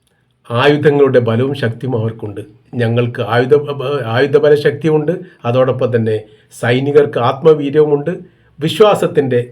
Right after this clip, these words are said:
ധൈര്യവുമുണ്ട്. ഇത് മൂന്നും കൂടി സംഗമിക്കുന്ന സമയത്ത് തരിപ്പണമാകാവുന്നതേ ഉള്ളൂ ഇസ്രായേൽ എന്നും അദ്ദേഹം പറയുന്നു. നീതിയും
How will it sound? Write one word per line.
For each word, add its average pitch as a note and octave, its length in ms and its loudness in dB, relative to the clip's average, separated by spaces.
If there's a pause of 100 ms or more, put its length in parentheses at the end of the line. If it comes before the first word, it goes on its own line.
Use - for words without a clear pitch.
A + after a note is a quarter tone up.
(120)
ധൈര്യവുമുണ്ട്. C#3 600 -2 (380)
ഇത് A#2+ 180 -8
മൂന്നും D#3 260 0
കൂടി D3+ 220 -2
സംഗമിക്കുന്ന C3 580 -4
സമയത്ത് A#2 360 -4 (400)
തരിപ്പണമാകാവുന്നതേ C3+ 1080 0 (100)
ഉള്ളൂ B2+ 240 -2 (480)
ഇസ്രായേൽ B2 480 -4 (340)
എന്നും C#3+ 300 2
അദ്ദേഹം A#2 300 -2
പറയുന്നു. G2 280 -8 (1700)
നീതിയും A3 480 4